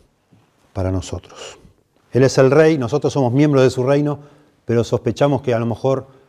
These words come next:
nos desampare, no nos cuide. Desconfiamos de, de, de su provisión, de su provisión.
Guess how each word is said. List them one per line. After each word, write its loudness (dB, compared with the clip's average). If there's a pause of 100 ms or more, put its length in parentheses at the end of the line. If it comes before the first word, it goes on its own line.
(380)
nos -8
desampare, -4 (320)
no -2
nos -2
cuide. 0 (1300)
Desconfiamos 0
de, 0 (140)
de, -8 (140)
de -8
su -6
provisión, -2 (1040)
de -6
su -4
provisión. -6